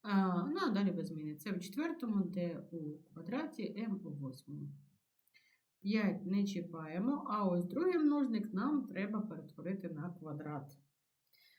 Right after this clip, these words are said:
Тобто у нас буде п'ять помножити в дужках. Так, чотири — це два у квадраті. Так, далі кожен степінь ділимо на два.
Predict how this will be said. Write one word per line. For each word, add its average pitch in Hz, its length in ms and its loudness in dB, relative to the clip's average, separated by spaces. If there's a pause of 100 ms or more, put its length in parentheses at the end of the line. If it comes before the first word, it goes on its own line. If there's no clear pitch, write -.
(220)
Тобто 185 320 -4
у 175 80 0
нас 170 140 0
буде 160 240 -8
п'ять 196 560 -2
помножити 180 600 -6
в 175 80 -8
дужках. - 540 -12 (400)
Так, 196 240 -2
чотири — 196 420 0
це 175 120 -6
два 165 220 -6
у 151 120 -6
квадраті. 220 560 -6 (400)
Так, 254 240 -4 (160)
далі 175 460 0 (320)
кожен 170 440 2
степінь 240 600 0
ділимо 185 420 2
на 170 140 -2
два. 147 440 -8